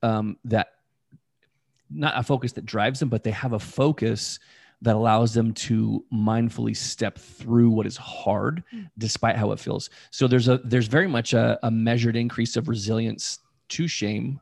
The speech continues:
Speaker 1: that they have. And there's also this, this really great self-awareness. So, um, that is, is very Yoda-ish.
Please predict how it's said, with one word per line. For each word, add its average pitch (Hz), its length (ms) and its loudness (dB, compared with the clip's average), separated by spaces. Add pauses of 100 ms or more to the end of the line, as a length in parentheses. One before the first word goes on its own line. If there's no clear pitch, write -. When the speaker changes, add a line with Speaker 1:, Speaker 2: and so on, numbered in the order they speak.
(140)
Speaker 1:
that 110 140 -2
they 101 120 -2
have. 113 600 -2 (680)
And 113 340 2
there's 110 160 -2
also 113 240 0
this, 107 300 -6
this 110 340 -4
really 113 180 -2
great 107 220 -4
self-awareness. 113 580 -4
So, 117 280 -2 (400)
um, 110 340 0
that 120 340 2
is, 110 560 -2
is 113 180 -2
very 110 300 0
Yoda-ish. 107 1200 -4